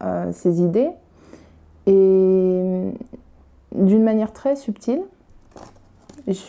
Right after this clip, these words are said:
ouais, d'une manière très subtile, on a l'impression qu'en fait, euh, Julien, quelque part, il véhicule un petit peu,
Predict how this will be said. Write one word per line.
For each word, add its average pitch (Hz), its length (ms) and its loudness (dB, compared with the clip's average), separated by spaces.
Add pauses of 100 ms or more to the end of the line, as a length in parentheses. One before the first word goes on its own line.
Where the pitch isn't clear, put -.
(120)
ouais, 180 160 -2 (140)
d'une 196 220 2
manière 196 300 0
très 254 160 -2
subtile, 247 480 -4 (380)
on 202 100 0
a 208 80 0
l'impression 220 400 -4
qu'en 214 160 -4
fait, 247 400 -6
euh, 180 160 0
Julien, 190 480 -2 (160)
quelque 190 240 -2
part, 240 220 -4
il 202 100 4
véhicule 196 500 -2
un 202 120 -4
petit - 180 -14
peu, 226 220 -2